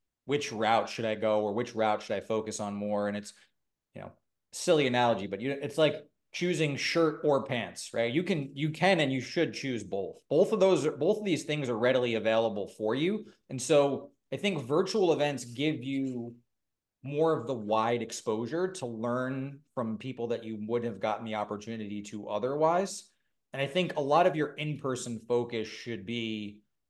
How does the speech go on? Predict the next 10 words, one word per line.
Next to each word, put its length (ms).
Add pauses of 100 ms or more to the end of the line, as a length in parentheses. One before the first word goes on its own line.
(140)
on 600
the 100
relationship 720
building. 360 (840)
Not 200
to 100
say 220
that 180
you 100
can't 320